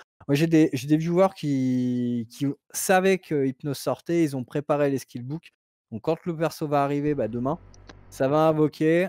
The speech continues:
ça va le skill up, ça va respecter le perso, et dans ce cas-là, bah oui, carrément, allez-y invoquer. Euh, par contre, si vous avez rien, bah, ça sert à rien, quoi.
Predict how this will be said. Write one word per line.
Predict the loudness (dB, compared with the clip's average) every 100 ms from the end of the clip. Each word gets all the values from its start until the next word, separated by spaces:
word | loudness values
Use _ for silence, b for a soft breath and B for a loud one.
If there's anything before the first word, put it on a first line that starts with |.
| -4
ça | -6 0
va | 0
le |
skill | -2 -2 0
up, | 0
ça | 0 -2
va |
respecter | 0 -2 -6 -8
le | -6
perso, | -6 -8 -6
et | -6
dans | -6
ce | -12
cas-là, | -6 -2 0 0
bah | 0 -2 -2
oui, | -2 -8
carrément, | -6 -6 -4 -4
allez-y | -4 -6 -6
invoquer. | -6 -6 -8 -12 -16 _
Euh, | -12 -10 -10
par | -10 -14
contre, | -14 -12
si | -8
vous | -4
avez | -2
rien, | -2 -4 -6
bah, | -8 -10 -14 _ _ _ _ _ _ _ _ _ _ _ _ _ _
ça | -20 -10 -8
sert | -4 -2
à | 0
rien, | 0 -4
quoi. | -6 -12